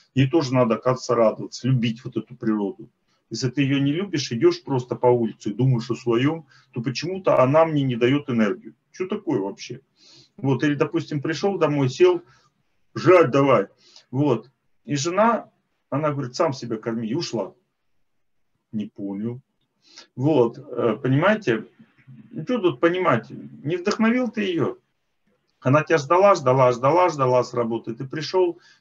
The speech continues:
на неё даже не посмотрел. Ну, она сразу расстроилась и ушла плакать в соседнюю комнату о, о своей несчастной жизни. Почему? Потому что никто и не радуется. Но нет обмена.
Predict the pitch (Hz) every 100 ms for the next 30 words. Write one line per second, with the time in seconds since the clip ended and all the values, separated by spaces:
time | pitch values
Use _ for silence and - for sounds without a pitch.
0 | - 127 147 160 151 139 143 135 139 151
1 | 139 120 107 95 _ _ _ - 214 214
2 | 180 175 156 185 180 151 135 120 135 135
3 | - 180 175 123 - 107 98 120 123 120
4 | _ _ _ _ 123 123 - 131 _ _
5 | _ _ _ 104 - 131 110 - 98 92
6 | - _ _ _ _ _ _ - 110 -
7 | 113 110 113 113 147 160 120 98 127 131
8 | - 95 87 101 - - _ - - -
9 | 127 180 214 156 139 143 131 135 131 127
10 | - _ - - _ _ 123 120 - 160
11 | 170 185 208 208 190 - 160 - _ _
12 | _ _ _ - 143 202 220 180 165 180
13 | 110 92